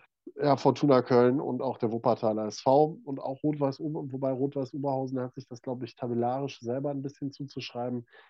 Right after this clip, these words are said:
aber gerade auch in Wuppertal, dass da einfach nicht mehr aus dem Knick kommen. Man hat das letzte Saison gegen Essen gesehen, was möglich ist unter Umständen in Wuppertal. Ähm, und gerade nach der letzten Serie hätte die Truppe auf jeden Fall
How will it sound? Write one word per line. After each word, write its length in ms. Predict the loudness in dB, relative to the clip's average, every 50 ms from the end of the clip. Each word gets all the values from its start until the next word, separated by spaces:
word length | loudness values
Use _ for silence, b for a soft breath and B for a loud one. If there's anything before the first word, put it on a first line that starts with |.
| b _ -2
aber 240 | 2 4 4 4
gerade 400 | 4 2 0 2 2 2 2 0
auch 240 | 0 -2 -4 -4 -6
in 160 | -8 -6 -6
Wuppertal, 580 | -6 -4 -2 -2 -2 -2 -2 0 0 2 2 0
dass 240 | -2 -4 -6 -6 -6
da 340 | -4 -2 -2 -2 -2 -4 -6 -10 _ _ _ _ _ _ _ _ -8 -2
einfach 280 | -2 -2 0 0 -2
nicht 180 | -4 -4 -4 0
mehr 200 | 0 2 2 0
aus 160 | -2 -6 -6
dem 120 | -8 -8 -8
Knick 260 | -6 -4 -4 -4 -4
kommen. 260 | -6 -6 -4 -4 -4
Man 140 | -6 -6 -8
hat 120 | -8 -8
das 120 | -8 -6 -6
letzte 300 | -6 -6 -6 -8 -10 -10
Saison 320 | -8 -6 -6 -6 -6 -4
gegen 200 | -6 -6 -6 -8
Essen 280 | -10 -10 -8 -6 -6 -4
gesehen, 380 | -4 -4 -4 -6 -6 -6 -4
was 240 | -6 -6 -6 -6 -6
möglich 460 | -6 -4 -6 -6 -8 -10 -12 -12 -16 _ _
ist 280 | -2 -2 -2 -4 _ -8
unter 280 | -6 -6 -4 -4 -4
Umständen 680 | -4 -4 -4 -4 -4 -6 -8 -6 -6 -6 -6 -6 -8 -8
in 160 | -6 -6 -6
Wuppertal. 560 | -8 -8 -8 -8 -8 -8 -6 -6 -6 -6 -6 B B B B B B B B B _
Ähm, 360 | 0 0 0 2 0 -2 -6
und 360 | -8 -8 -8 -8 -8 -12 -16 -18 -16
gerade 800 | -14 -14 -6 -4 -2 2 2 4 4 4 4 2 2 2 0 -2
nach 300 | -4 -6 -6 -6 -6 -6
der 140 | -6 -4 -4
letzten 400 | -2 -4 -6 -8 -8 -6 -6 -4
Serie 520 | -2 0 0 0 0 0 0 0 0 0
hätte 260 | -2 -4 -6 -6 -4
die 120 | -2 -2 -4
Truppe 320 | -4 -6 -8 -6 -4 -4
auf 220 | -6 -6 -8 -6 -2
jeden 300 | 0 0 0 0 -4 -6
Fall 380 | -6 -4 -4 -2 -2 -4 B